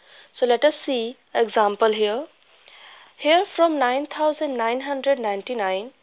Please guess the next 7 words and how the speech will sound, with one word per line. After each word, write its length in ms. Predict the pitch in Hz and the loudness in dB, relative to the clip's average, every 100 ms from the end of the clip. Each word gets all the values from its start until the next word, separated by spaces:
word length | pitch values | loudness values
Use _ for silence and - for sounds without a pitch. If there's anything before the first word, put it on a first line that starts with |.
| _ _ _ _ | _ _ _ _
seven 480 | - 240 233 294 349 | 2 4 6 2 0
thousand 480 | - 262 254 277 | -2 -2 0 -6
seven 420 | - 226 220 254 247 | -2 -2 0 -2 -4
hundred 240 | 233 240 | -4 -4
seventy-seven 760 | - 208 202 240 220 202 214 | -4 -6 -6 -6 -4 -4 -2
is 220 | 233 381 - _ | -4 -6 -14 _
subtracted. 680 | _ 220 - - 180 - 175 | _ -10 -8 -6 -6 -6 -16